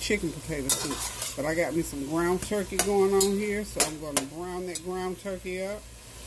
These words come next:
and it's gonna be potato soup when it ends up. So here I've got in my red pot. I'm using this for my soup pot today. So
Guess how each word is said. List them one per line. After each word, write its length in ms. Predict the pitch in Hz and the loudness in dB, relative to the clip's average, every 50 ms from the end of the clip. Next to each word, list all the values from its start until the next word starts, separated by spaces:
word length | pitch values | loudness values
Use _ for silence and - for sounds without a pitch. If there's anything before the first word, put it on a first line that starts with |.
| - - - - - | -12 -10 -10 -6 -2
and 320 | 160 160 160 160 156 151 135 | 0 0 2 2 0 -2 0
it's 240 | 180 185 180 - - | 0 2 2 2 2
gonna 180 | 180 165 156 151 - | 0 2 2 2 2
be 100 | 156 151 | 2 0
potato 520 | - - - - - 190 190 185 175 175 | -2 -4 -6 -2 0 2 2 2 2 2
soup 380 | - - - 185 185 185 170 170 | 0 0 2 2 2 2 4 4
when 200 | 170 170 170 170 | 4 6 6 4
it 100 | 170 165 | 4 4
ends 400 | 175 170 165 160 139 123 - 135 | 4 4 4 2 0 -2 -2 -2
up. 140 | 131 110 | -2 -2
So 340 | - - - - 147 135 127 - - - - - - - - - - | -4 -6 -6 -2 -2 -2 -2 -4 -6 -12 -12 -12 -12 -12 -10 -4 0
here 160 | 202 190 185 | 2 4 4
I've 140 | 175 165 170 | 4 4 4
got 140 | 175 170 165 | 4 4 4
in 120 | 165 170 | 4 4
my 140 | 170 170 165 | 4 4 2
red 340 | 156 160 170 170 175 180 180 - - | 2 4 4 4 4 4 2 0 0
pot. 300 | 190 175 165 156 - - - | 0 2 2 2 0 0 0
I'm 160 | 170 165 165 | 2 2 4
using 260 | 165 165 170 160 156 156 | 4 4 2 2 2 2
this 200 | 170 170 170 - | 2 2 2 0
for 120 | - 156 | -2 -2
my 160 | 143 143 147 143 | 0 0 -2 -2
soup 360 | - - - 180 160 143 - | -4 -2 0 0 0 0 -2
pot 240 | 156 156 120 117 - | -2 -2 -2 -4 -4
today. 300 | 143 131 135 139 143 139 | -4 0 0 0 0 0
So 240 | - - 151 143 | -2 -2 -2 0